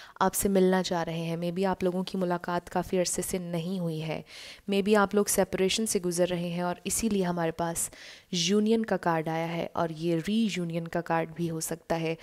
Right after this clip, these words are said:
रिकन्सिलिएशन का कार्ड भी हो सकता है। Pisces, Cancer, Scorpio,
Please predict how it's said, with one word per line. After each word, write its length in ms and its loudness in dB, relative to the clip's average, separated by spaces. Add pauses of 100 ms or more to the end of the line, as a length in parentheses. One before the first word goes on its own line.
(380)
रिकन्सिलिएशन 1000 2
का 140 0
कार्ड 340 0
भी 100 -2
हो 140 0
सकता 360 -4
है। 220 -2 (760)
Pisces, 400 4
Cancer, 480 0
Scorpio, 480 2